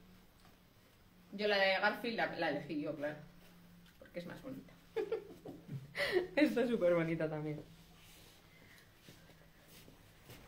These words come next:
Y las traseras es que son preciosas. Y te miro desde Argentina.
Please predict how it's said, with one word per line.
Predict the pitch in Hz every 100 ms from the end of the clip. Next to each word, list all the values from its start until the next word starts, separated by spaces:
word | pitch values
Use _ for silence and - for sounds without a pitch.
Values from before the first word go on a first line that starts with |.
| - - -
Y |
las | 180 175 -
traseras | 175 - 220 262 226
es | 208
que | 214
son | 214 214
preciosas. | 180 170 175 175 - - - - - - - - - - -
Y | 214
te | 202
miro | 202 214
desde | 202
Argentina. | 190 - 180 175 208 233 247 247